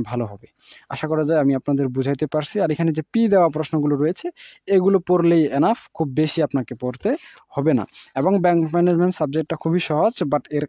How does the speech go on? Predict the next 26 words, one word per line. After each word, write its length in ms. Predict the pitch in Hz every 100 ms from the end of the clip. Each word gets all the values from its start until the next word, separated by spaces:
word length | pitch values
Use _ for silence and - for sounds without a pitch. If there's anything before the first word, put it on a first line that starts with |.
| -
খাতা 280 | 147 170
কাটার 260 | 170 160 160
সময় 360 | 151 156 190 302 - - -
আপনার 320 | 135 147 147
প্রশ্ন 380 | - 165 151 170
উত্তরের 360 | 156 - 156 147
প্রাসঙ্গিকতা 600 | 139 147 151 139 139 131
রাখতে 360 | 123 131 -
না 160 | 147 139
পারলে 320 | 135 131 131
কিন্তু 380 | 131 139 170 247 - _ _ _ _
আপনার 480 | - 123 123 117 113
যতই 300 | 110 147 165
সহজ 240 | 156 151 143
সাবজেক্ট 480 | 147 131 151 -
হোক, 180 | 165 226 _ -
দেখবেন 380 | 131 127 135 131
যে 160 | 123 143
রেজাল্টে 480 | 123 123 117 170 226 - -
চলে 240 | 151 131
আসছে 260 | 120 - 113
ফেল। 280 | - 160 107 - _ _ _ _ -
তো 80 | -
বিষয়টাকে 500 | 143 143 160 160 156
খেয়াল 320 | - 175 180
রাখিয়েন। 460 | 175 165 196 208 247